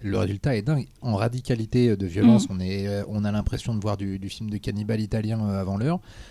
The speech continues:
Speaker 1: Euh, dans la radicalité de la mise en scène et même, enfin, de, de l'utilisation, de la non-utilisation des dialogues, parce que le film est muet pendant un très, très long moment.
Speaker 2: Mm.
Speaker 1: Enfin, c'est complètement fou. Euh,
Speaker 2: C'est pas
Speaker 1: je
Speaker 2: du tout son premier film,
Speaker 1: Non,
Speaker 2: mais, euh, non.
Speaker 1: d'accord.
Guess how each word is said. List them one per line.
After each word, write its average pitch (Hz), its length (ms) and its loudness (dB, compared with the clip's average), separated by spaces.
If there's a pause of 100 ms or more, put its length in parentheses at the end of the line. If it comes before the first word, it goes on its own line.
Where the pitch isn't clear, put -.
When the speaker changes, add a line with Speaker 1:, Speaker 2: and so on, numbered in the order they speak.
(180)
Speaker 1:
Euh, 113 380 4
dans 113 140 4
la 113 80 6
radicalité 110 640 0
de 110 60 -6
la 107 80 2
mise 110 200 2
en 113 80 4
scène 123 240 2
et 107 80 4
même, 117 240 4
enfin, 101 160 -2
de, 98 200 0
de 101 120 0
l'utilisation, 104 800 -2
de 92 80 -2
la 92 80 -2
non-utilisation 113 680 4
des 104 80 2
dialogues, 135 280 4
parce - 160 -4
que 107 80 -6
le - 40 -10
film 95 200 -6
est 92 40 -2
muet 107 280 0
pendant 87 240 -4
un 113 80 -10
très, 92 500 -6
très - 260 -8
long 98 120 -2
moment. 107 260 4
Speaker 2:
Mm. 233 160 8 (380)
Speaker 1:
Enfin, 107 140 -2
c'est - 140 -4
complètement 143 360 0
fou. - 200 -8 (160)
Euh, 208 160 0
Speaker 2:
C'est - 80 -2
pas 269 100 10
Speaker 1:
je 254 60 10
Speaker 2:
du 240 80 8
tout 190 120 6
son - 160 0
premier 196 320 0
film, 226 280 4
Speaker 1:
Non, - 140 6
Speaker 2:
mais, 202 80 0
euh, - 20 0
non. 180 140 0
Speaker 1:
d'accord. 98 300 0